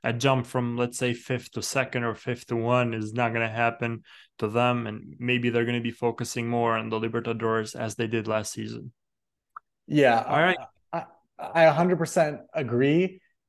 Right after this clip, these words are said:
Speaker 2: um, on, on possibly focusing on Libertadores. They've really owned that competition for the last few years. Um, and I think,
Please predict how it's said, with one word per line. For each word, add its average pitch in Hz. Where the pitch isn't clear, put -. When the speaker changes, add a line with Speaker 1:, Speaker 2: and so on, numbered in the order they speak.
Speaker 2:
um, 113
on, 127
on 127
possibly 139
focusing 147
on 117
Libertadores. 135
They've 123
really 127
owned 160
that 131
competition 131
for 131
the 117
last 120
few 123
years. 131
Um, 120
and 131
I 131
think, -